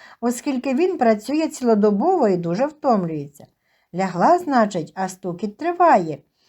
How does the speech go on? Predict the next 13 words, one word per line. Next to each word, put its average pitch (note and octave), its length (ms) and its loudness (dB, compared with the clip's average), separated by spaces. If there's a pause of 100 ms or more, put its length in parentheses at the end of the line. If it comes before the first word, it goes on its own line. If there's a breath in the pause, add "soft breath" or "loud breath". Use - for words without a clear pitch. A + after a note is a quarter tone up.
(240)
І B3 140 0
тут F4+ 400 0
чую E4 580 0
голос D4 440 2
за B3 160 0
дверима: B3+ 640 0
«Доцю, A#3+ 680 0
відчини, D4 840 -2
це A#3+ 260 -2
я, B3 500 4 (300 soft breath)
пусти, F4+ 560 0
мені B3+ 340 4
холодно». F#3+ 840 2